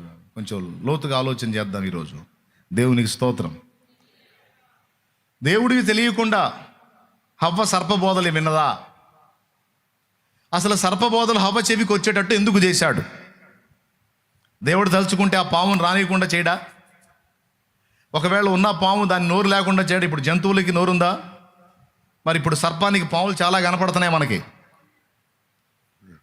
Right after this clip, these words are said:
ఇప్పుడు అక్కడ సామాన్లు తీస్తున్నారు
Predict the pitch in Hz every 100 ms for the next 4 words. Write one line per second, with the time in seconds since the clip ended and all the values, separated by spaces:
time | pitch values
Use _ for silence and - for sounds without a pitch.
0 | _ _ _ _ _ _ _ _ _ _
1 | _ _ _ _ _ _ _ _ _ _
2 | 139 160 156 151 165 190 190 165 151 139
3 | 131 104 82